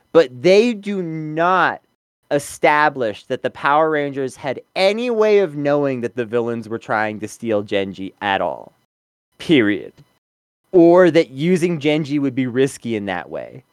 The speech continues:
Instead, it's just Daggeron going, "We can't be fiscally irresponsible with the budget and give everyone healthcare."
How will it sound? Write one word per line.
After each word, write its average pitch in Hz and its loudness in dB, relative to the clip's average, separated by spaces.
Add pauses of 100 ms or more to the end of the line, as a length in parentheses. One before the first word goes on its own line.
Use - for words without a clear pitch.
(340)
Instead, 170 4
it's 135 -6
just 226 2
Daggeron 180 2
going, 135 -2 (300)
"We 147 0
can't 190 0
be 233 0
fiscally 247 -2
irresponsible 233 2
with 165 0
the 185 2
budget 180 2
and 160 -8
give 165 0
everyone 196 2
healthcare." 156 -2